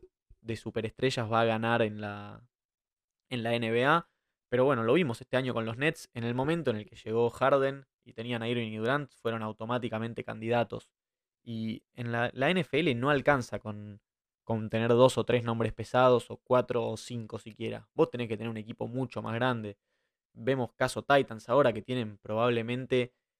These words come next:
el mejor trío de wide receiver, wide receiver, running back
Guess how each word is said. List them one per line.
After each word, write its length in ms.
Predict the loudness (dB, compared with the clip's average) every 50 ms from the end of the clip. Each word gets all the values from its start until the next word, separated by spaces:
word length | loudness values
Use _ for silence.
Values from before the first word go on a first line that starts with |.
| _ _ -6
el 140 | -6 -6 -4
mejor 520 | -4 -6 -6 -4 4 4 6 6 4 2 _
trío 380 | 0 0 2 4 6 6 4 4
de 380 | 2 -2 -4 -6 -8 -12 -14 _ _ _ _ _ _ 0
wide 160 | 2 4 4
receiver, 480 | 4 2 0 -2 0 2 4 4 6 6
wide 160 | 6 6 4
receiver, 440 | 4 2 -4 -4 -2 0 2 2 2
running 360 | 2 0 0 0 0 0 2
back 260 | 4 4 2 2 -4